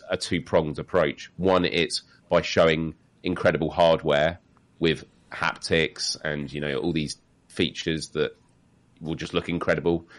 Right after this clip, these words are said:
in a demonstration of some kind. And secondly, it's about, as you've always mentioned, Brian, hybrid games,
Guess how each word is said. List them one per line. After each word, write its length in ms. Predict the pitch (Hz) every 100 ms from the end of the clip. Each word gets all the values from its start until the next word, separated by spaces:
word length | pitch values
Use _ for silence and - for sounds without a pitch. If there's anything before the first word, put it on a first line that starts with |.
| - _ -
in 140 | 87
a 40 | 85
demonstration 800 | 92 92 - 98 92 - 104 -
of 100 | 92
some 220 | - 95
kind. 400 | - 104 113 123 - _ _ _
And 100 | 87
secondly, 640 | - 127 - 85 90 98 -
it's 140 | 78
about, 240 | - 87 -
as 140 | 85
you've 180 | 92 82
always 220 | 82 80
mentioned, 260 | 87 - 80
Brian, 300 | 92 95 98
hybrid 440 | - 95 90 87 -
games, 460 | 87 80 73 -